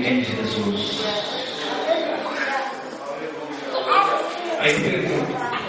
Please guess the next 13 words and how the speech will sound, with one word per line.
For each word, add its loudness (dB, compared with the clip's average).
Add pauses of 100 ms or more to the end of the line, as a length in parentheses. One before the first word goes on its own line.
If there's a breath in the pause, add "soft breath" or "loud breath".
(120)
"Ó 8
rei 6
Agripa, 2 (1400)
não 4
fui 4
eu 4
desobediente 4
à 0
visão 0
celestial?" -4 (1900)
Se 0
ele, 4
Paulo, 2